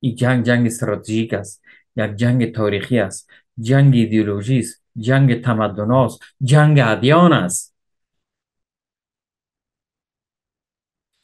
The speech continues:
اگر اینمی زیرساختای، به اصطلاح، علت العللی خود نمی داشت، و اخی جنگ ها ختم شده بود. بسیار ریشه دار است.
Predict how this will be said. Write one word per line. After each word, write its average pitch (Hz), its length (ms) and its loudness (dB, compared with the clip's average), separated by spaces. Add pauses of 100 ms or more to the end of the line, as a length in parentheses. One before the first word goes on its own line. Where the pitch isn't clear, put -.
(600)
اگر 135 460 0
اینمی 135 360 2
زیرساختای، 131 1000 0 (200)
به 107 160 -12
اصطلاح، 120 520 0 (600)
علت 123 360 2
العللی 117 580 2
خود 127 180 0
نمی 120 340 2
داشت، 185 360 0 (220)
و 185 100 -2
اخی 226 300 -2
جنگ 151 240 0
ها 190 120 0
ختم 190 340 -2
شده 95 260 -4
بود. 85 220 -10 (1120)
بسیار 123 460 2
ریشه 127 240 0
دار 90 220 -2
است. - 340 -20